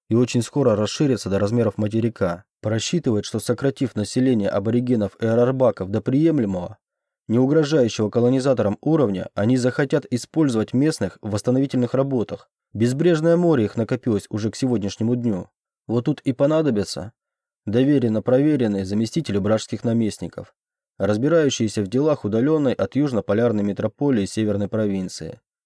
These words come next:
И кто пойдет первым кандидатом на такой пост? Доказавший свою преданность в тяжелую годину Мардечеве, кто же еще? И, возможно, достоин он будет не простого скипетра администратора губернского уровня,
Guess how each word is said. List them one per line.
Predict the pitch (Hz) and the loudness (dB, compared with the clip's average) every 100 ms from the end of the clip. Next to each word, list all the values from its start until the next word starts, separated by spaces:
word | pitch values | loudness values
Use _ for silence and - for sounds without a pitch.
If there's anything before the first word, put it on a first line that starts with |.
| _ | _
И | 202 | -4
кто | - 170 165 | 0 0 2
пойдет | 139 135 151 123 | 2 4 2 2
первым | 143 131 110 | 2 2 2
кандидатом | 120 120 143 156 107 | 0 2 2 0 0
на | 101 | 0
такой | 113 131 131 | -2 -2 -4
пост? | - 110 92 - _ _ _ _ - | -2 -4 -4 -12 _ _ _ _ -8
Доказавший | 95 98 120 147 139 123 | -6 -2 0 2 2 -2
свою | 104 120 | -2 -2
преданность | 107 147 151 110 98 | 0 -2 0 -2 -4
в | - | -4
тяжелую | 113 107 147 135 107 | -4 0 0 2 2
годину | 107 120 151 117 | 0 0 0 2
Мардечеве, | 113 117 104 107 95 85 78 - | 2 2 0 -2 -2 -8 -10 -14
кто | - - | -6 -2
же | 156 107 | 0 0
еще? | 95 - - 95 90 - _ _ _ | -2 -4 -6 -6 -6 -12 _ _ _
И, | 101 | -2
возможно, | 113 120 165 175 123 | 0 2 2 2 0
достоин | 98 113 - 170 139 | -2 -2 0 2 2
он | 123 123 | 0 0
будет | 131 123 123 | 0 -2 -2
не | |
простого | 120 123 113 - 175 | 0 -2 -2 0 0
скипетра | 170 - 170 123 - - | 0 -2 -4 -2 -2 0
администратора | 110 117 131 131 139 107 107 101 | 0 2 0 0 0 2 0 -2
губернского | 117 120 107 98 107 107 | 0 0 0 0 -2 -2
уровня, | - 123 98 87 87 | -2 -2 -2 -4 -12